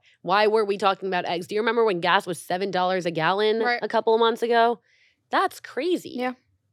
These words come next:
Speaker 1: That's
Speaker 2: Yeah.
Speaker 1: crazy. What, what about you?
Speaker 2: So I'm seeing a lot of,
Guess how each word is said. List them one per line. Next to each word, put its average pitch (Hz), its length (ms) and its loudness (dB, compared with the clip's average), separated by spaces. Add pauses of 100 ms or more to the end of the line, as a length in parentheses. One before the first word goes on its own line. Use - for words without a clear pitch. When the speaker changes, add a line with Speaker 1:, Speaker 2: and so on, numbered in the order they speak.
Speaker 1:
That's 247 240 0
Speaker 2:
Yeah. - 40 -20
Speaker 1:
crazy. 233 220 2
What, 220 200 0
what 214 180 0
about 190 240 0
you? 160 340 -6 (220)
Speaker 2:
So 294 180 8
I'm 285 160 8
seeing 349 380 0
a 277 80 6
lot 240 180 8
of, 226 320 2